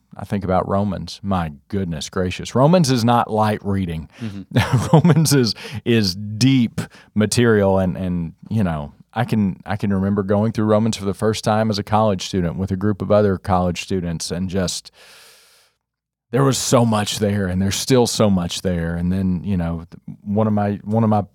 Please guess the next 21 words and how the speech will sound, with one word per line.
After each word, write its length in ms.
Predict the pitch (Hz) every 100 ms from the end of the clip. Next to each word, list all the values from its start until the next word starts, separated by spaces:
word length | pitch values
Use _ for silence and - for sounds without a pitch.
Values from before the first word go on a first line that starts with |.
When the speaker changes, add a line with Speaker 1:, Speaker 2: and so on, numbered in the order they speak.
| -
Speaker 1:
youth 320 | 113 120 -
pastors 420 | 104 101 - 101
along 300 | 98 101 107
the 80 | 101
way 260 | 104 104 95
taught 260 | 98 95
me 140 | 101 95
that 140 | 87
you 160 | 104 98
can 120 | 98
remember 300 | 98 101 98
Galatians, 540 | 90 95 101 - 95
Ephesians, 420 | 87 110 98 98
Philippians, 540 | - 104 101 101 98 -
Colossians 600 | 92 98 107 - 113 104
by 200 | 98 92
the 60 |
acronym 520 | 95 98 104 101 101 98
God 240 | 92 101
Eats 220 | 107 -
Popcorn. 500 | - 82 - 82 71